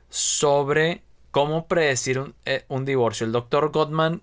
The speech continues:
dentro de todo este análisis que hizo, saca ciertas señales, si no mal recuerdo,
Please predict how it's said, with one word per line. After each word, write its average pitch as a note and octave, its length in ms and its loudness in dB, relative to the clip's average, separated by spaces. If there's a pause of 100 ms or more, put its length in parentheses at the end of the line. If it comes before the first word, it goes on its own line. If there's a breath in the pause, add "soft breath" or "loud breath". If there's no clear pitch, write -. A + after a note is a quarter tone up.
dentro D3+ 400 0
de D3 80 2
todo D3 140 2
este C#3+ 140 -2
análisis C#3 400 -4
que B2 160 0
hizo, F3+ 340 -2 (360 soft breath)
saca - 680 -2 (440)
ciertas D#3+ 580 -2
señales, C#3+ 800 -2
si - 180 -6
no C3 140 -4
mal D3 160 -2
recuerdo, D3+ 720 -2